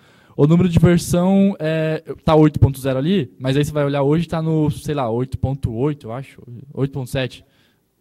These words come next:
Acho que é. É, tá no oito ponto sete, que é, o nu-, é como se fosse o Service Pack que você já instalou em cima, mas é o Debian oito. Para fins práticos, você fala que você está usando o Debian oito. <coughs>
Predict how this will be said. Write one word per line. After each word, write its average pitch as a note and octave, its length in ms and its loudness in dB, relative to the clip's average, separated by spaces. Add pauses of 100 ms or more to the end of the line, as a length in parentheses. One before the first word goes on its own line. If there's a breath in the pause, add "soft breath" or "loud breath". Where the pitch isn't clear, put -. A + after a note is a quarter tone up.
(200)
Acho A#2 160 -10
que B2+ 120 -6
é. A2 160 -6 (1000)
É, A2+ 200 -10
tá A#2+ 180 -10
no A#2+ 80 -2
oito D3 220 2
ponto G3 180 2
sete, C#3+ 320 0
que C3+ 140 -6
é, C#3 80 4
o D#3+ 160 6
nu-, D#3+ 160 0
é C#3+ 180 -2
como D#3 160 -4
se - 140 -8
fosse F3 280 -2
o F3+ 120 2
Service D#3+ 440 -6
Pack C#3+ 360 -4
que D#3 120 -10
você C3+ 280 -4
já C#3 80 -6
instalou C#3 260 -6
em D#3 60 -2
cima, D#3+ 280 -6
mas E3 200 -4
é D3+ 40 -4
o D#3 60 -6
Debian D3+ 280 -4
oito. C3+ 360 2 (720 soft breath)
Para C3 200 -4
fins E3+ 180 -2
práticos, F#3+ 400 -4
você F3 160 -4
fala F3 200 -4
que - 80 -16
você E3 180 -6
está E3+ 120 -6
usando D#3+ 200 -2
o - 20 -6
Debian D#3 220 -4
oito. A2 340 -8 (2000 soft breath)
<coughs> D#3+ 280 -14